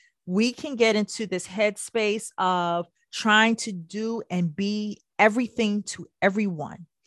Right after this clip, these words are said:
You cannot control certain things in life, but what you can control are focusing on what is in your hands. What do you have the ability to control?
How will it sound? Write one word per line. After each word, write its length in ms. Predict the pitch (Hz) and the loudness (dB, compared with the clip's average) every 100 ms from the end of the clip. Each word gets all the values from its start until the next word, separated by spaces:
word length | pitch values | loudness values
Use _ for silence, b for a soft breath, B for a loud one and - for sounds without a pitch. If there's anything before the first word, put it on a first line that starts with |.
| b b b b _ | b b b b _
You 240 | 185 220 285 | -4 0 0
cannot 800 | - - 233 196 196 196 214 - | -2 0 4 4 4 2 0 -4
control 960 | - 220 214 - - 220 202 175 156 170 - _ _ _ _ | -6 -4 -4 -8 0 2 2 0 -4 -10 -16 _ _ _ _
certain 480 | - - 214 - 190 | -18 0 0 0 -6
things 420 | - 196 185 - - | -4 -4 -4 -6 -8
in 120 | 170 | -4
life, 600 | 165 165 160 165 - - _ b b b - | -4 -4 -8 -10 -18 -20 _ b b b 2
but 220 | 180 165 | 2 4
what 300 | 185 233 208 | 4 4 2
you 240 | 214 226 | -2 -2
can 440 | - - 247 240 240 | -6 -4 0 0 -2
control 680 | 233 214 - 202 180 160 - | -4 -6 -2 0 0 -2 -4
are 160 | 170 - | -6 -4
focusing 500 | 208 214 - - 208 | -2 -2 -4 -4 0
on 320 | 185 180 170 165 | 2 0 -2 0
what 240 | 190 180 _ | 0 -2 _
is 200 | 185 170 _ | -10 -10 _
in 240 | 180 180 | -6 -4
your 160 | 170 160 | -4 -4
hands. 680 | - 180 170 101 98 87 - b b b | -8 -10 -10 -10 -14 -16 -20 b b b
What 340 | 170 202 262 208 | 4 6 6 2
do 120 | 214 | -4
you 280 | 185 175 226 | -4 -4 -4
have 300 | 202 202 170 | -2 -4 -4
the 120 | 180 | -6
ability 540 | 170 190 196 185 185 | 0 2 2 0 -4
to 140 | 170 175 | -6 -8
control? 580 | - 165 - 160 147 | -4 -4 2 2 2